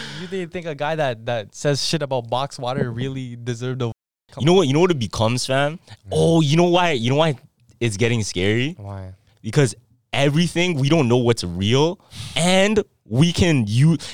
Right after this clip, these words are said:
Speaker 2: Yo,
Speaker 1: Yeah.
Speaker 2: technology is getting so advanced. Do you think we'll be able to make our own happiness through technology that we don't need to depend on anything? Let's say, let's say,
Speaker 1: What do you mean?
Speaker 2: yo,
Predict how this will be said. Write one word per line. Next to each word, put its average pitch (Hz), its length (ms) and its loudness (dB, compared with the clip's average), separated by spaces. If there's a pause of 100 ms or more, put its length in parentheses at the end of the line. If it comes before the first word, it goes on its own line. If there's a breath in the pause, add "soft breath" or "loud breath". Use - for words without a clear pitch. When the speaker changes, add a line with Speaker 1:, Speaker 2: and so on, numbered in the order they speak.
(140 loud breath)
Speaker 2:
Yo, 214 640 4
Speaker 1:
Yeah. 95 220 -16 (320)
Speaker 2:
technology 202 380 4
is 190 80 0
getting 175 180 4
so 151 180 2
advanced. 135 520 0 (260)
Do 127 100 -2
you - 40 4
think 208 200 0
we'll 185 100 4
be 143 140 4
able 151 180 4
to 147 100 2
make 120 360 4
our 113 160 4 (300)
own 117 280 4
happiness 131 800 0 (480)
through 165 500 4
technology 147 680 0
that 131 160 2
we 123 120 0
don't 135 240 2
need 135 160 2
to 120 100 -2
depend 107 380 0
on 98 140 2 (100)
anything? 101 460 -6 (480 soft breath)
Let's 151 180 0
say, 202 100 4
let's 175 160 4
say, 165 160 2
Speaker 1:
What 131 140 0
do 131 60 -14
you 131 40 -14
mean? 101 260 -18 (220)
Speaker 2:
yo, 113 320 0